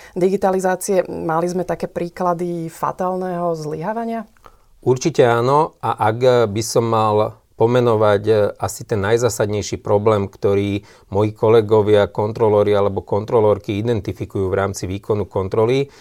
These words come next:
Speaker 2: tak je to zlyhávanie na úrovni riadenia, e, I T projektov. Ako príklad môžem uviesť projekt digitalizácie zdravotníctva, projekt, e, elektronického zdravotníctva. Nás už doposiaľ stál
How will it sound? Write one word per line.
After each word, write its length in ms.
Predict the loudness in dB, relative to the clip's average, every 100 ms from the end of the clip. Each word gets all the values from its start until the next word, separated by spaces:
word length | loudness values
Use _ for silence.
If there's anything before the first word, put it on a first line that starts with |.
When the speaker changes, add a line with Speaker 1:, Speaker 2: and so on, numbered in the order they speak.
| -20 _
Speaker 2:
tak 160 | -6 0
je 160 | 0
to 440 | 2 4 4 4 0
zlyhávanie 640 | -2 2 2 2 0 -2
na 320 | -2 -2 -4 -4
úrovni 520 | 0 2 2 -2 -2
riadenia, 720 | 0 0 0 0 -2 -6 -10 _ -6
e, 80 | -2 0 -2 -4
I 40 | -6
T 160 | -2 -2
projektov. 720 | 0 2 0 2 4 4 2 -10 -20 -4
Ako 320 | -2 -2 -2
príklad 400 | -4 2 2 4
môžem 320 | 2 2 2
uviesť 720 | 0 2 2 2 4 4 4
projekt 560 | 2 2 2 0 -4 -6
digitalizácie 880 | -4 -2 -2 0 0 -2 -2 -2 -2
zdravotníctva, 960 | -2 0 0 -2 -6 -4 -2 -2 -2
projekt, 560 | 0 2 2 0 -2 -2
e, 80 | 0 2 2 0 -2 -6 -10 0
elektronického 720 | 0 2 -2 -2 -4 0 0 0
zdravotníctva. 960 | 0 0 0 -2 -6 -4 0 2 2 -4 -18 _ -4
Nás 140 | -2
už 160 | -2 2
doposiaľ 560 | 2 2 2 2 0
stál 480 | 0 0 0 2 -2